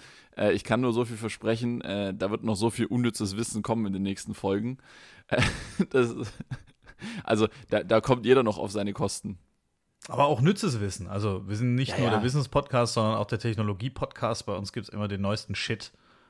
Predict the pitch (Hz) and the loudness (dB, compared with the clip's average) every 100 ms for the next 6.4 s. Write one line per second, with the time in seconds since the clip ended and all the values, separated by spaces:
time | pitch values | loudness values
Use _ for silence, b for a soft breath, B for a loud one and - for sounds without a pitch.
0 | b b b - 98 104 95 104 90 - | b b b -4 2 2 2 0 -2 -8
1 | _ _ _ _ _ _ _ - 104 95 | _ _ _ _ _ _ _ -6 -4 0
2 | 101 104 - 101 - _ _ _ _ _ | -2 -2 -8 -14 -18 _ _ _ _ _
3 | _ _ 101 95 - - 123 - 101 95 | _ _ -8 -8 -8 -10 -6 -4 -4 -4
4 | 98 101 104 113 90 - - - _ _ | -2 -2 -2 -4 -6 -8 -14 -16 _ _
5 | _ b b - 113 120 120 - 101 107 | _ b b -4 0 0 0 -6 -6 -4
6 | 104 101 - | -4 -6 -10